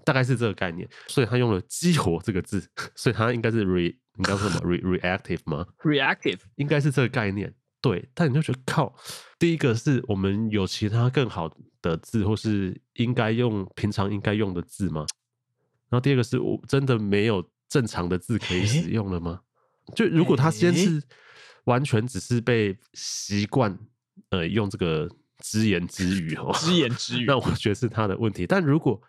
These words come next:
Speaker 1: 如果是另外一个问题，就是，哦，确实所谓的台湾的，呃，华语里面比较没有相对应的那样的词，啊，你真的要用啊啦，然后说他们有对应的词，更，可以更好的去描述这件事，那我觉得，呃，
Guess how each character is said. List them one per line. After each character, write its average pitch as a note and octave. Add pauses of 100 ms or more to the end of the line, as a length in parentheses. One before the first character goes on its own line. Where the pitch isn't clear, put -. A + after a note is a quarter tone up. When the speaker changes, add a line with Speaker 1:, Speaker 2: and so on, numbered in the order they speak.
(180)
Speaker 1:
如 F3
果 D#3
是 D#3
另 D3+
外 C#3+
一 -
个 A2+
问 B2
题， G2+
就 -
是， A#2
哦， G#2+
确 C3
实 E2+
所 F#2
谓 A#2
的 F2 (140)
台 G2+
湾 A#2+
的， F#2 (560)
呃， D#2+
华 G#2
语 G#2+
里 E2
面 G2+ (200)
比 F#2+
较 A2+
没 G2+
有 F#2
相 G2
对 G2+
应 F#2+
的 F2
那 F2
样 F#2+
的 F2
词， -
啊， -
你 G#2+
真 B2
的 A2+
要 A#2
用 A#2 (140)
啊 -
啦， G2+
然 F#2+
后 G#2
说 G2
他 G#2
们 G#2
有 F2
对 G2+
应 F#2+
的 E2
词， D#2+ (200)
更， D3
可 -
以 F#2+
更 G2+
好 D2+
的 E2
去 A2
描 G2
述 C#3+
这 C3
件 C3+
事， B2+ (300)
那 D#3+
我 F#2+
觉 G2
得， F#2
呃， F2+